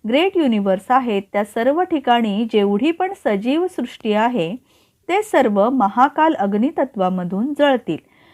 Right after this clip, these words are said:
म्हणूनच आता बापूजी शेवटचे आवाहन करतात की तुम्ही ज्ञानी व्हावे,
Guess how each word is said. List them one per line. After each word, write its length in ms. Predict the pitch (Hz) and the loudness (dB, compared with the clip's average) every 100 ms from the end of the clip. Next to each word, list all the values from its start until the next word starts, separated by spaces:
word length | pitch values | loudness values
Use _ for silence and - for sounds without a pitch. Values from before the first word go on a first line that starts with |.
| _ - | _ 0
म्हणूनच 640 | 277 370 440 359 269 330 - | 0 2 0 4 4 2 0
आता 240 | 247 294 | 0 2
बापूजी 580 | 254 214 202 285 254 240 | 2 2 2 -4 -4 -6
शेवटचे 560 | - 220 208 294 - 370 | -2 -2 0 -2 -2 2
आवाहन 500 | 330 220 208 220 208 | 4 6 4 2 -2
करतात 480 | 208 190 - 175 196 - | -2 -4 -4 -4 -4 -6
की 60 | |
तुम्ही 320 | 233 233 233 | -4 0 0
ज्ञानी 540 | 254 180 190 175 185 320 | 0 0 0 0 -2 -2
व्हावे, 460 | 320 240 180 170 | -2 0 0 -2